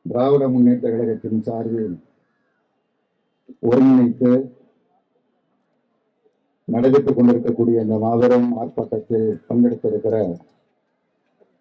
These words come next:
திராவிட முன்னேற்ற கழகத்தினுடைய பொருளாளர் அண்ணன் டி ஆர் பாலு அவர்களே, மாண்புமிகு அமைச்சர்கள்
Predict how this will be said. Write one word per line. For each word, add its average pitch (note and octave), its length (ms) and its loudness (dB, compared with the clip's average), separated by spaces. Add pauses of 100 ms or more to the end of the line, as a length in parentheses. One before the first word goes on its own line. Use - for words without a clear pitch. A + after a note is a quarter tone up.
திராவிட B2+ 400 0
முன்னேற்ற A#2 380 -2
கழகத்தினுடைய A2 720 -2
பொருளாளர் A2 540 -4
அண்ணன் G#2+ 340 -4
டி A2 140 -6
ஆர் G#2 160 -6
பாலு G#2+ 260 -2
அவர்களே, G2+ 400 -4 (2000)
மாண்புமிகு A#2+ 600 2 (1600)
அமைச்சர்கள் A2 760 -4